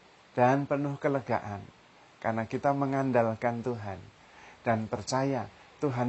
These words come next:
itu baik, menyediakan semua yang kita perlukan untuk bisa berbahagia dan mensyukuri hidup ini. Bahkan dengan duduk saja dan sadar,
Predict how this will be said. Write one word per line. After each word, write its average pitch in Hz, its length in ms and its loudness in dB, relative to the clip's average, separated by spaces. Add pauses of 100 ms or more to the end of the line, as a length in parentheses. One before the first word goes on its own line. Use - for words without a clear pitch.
itu 185 160 2
baik, 120 400 0 (800)
menyediakan 123 640 2
semua 175 880 0 (880)
yang 113 480 2
kita 123 240 0
perlukan 127 560 -2 (400)
untuk 113 320 -2
bisa 107 480 -2 (320)
berbahagia 113 720 0 (240)
dan 113 240 0
mensyukuri 117 560 -2
hidup 104 400 -4
ini. 92 240 -8 (480)
Bahkan 147 640 2 (400)
dengan 113 320 0 (160)
duduk 151 320 6
saja 117 560 -2 (240)
dan 104 320 -2
sadar, 123 560 -2